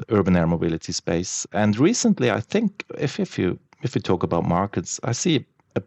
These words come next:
bit of a shift towards regional air mobility and more, let's say,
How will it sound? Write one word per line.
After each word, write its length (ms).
bit 220
of 160
a 20
shift 600
towards 580
regional 800
air 220
mobility 680
and 300
more, 440
let's 200
say, 440